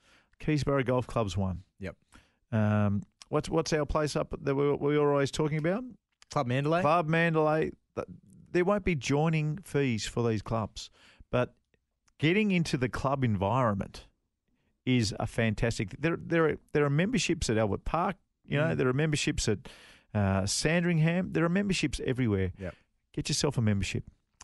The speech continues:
Speaker 1: one that's in your price range, because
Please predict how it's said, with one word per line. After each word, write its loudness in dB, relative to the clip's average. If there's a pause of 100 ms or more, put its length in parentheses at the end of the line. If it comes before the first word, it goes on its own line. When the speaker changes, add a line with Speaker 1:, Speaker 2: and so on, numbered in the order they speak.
(200)
Speaker 1:
one 2
that's 0
in 2
your 4
price 0
range, -2 (380)
because 0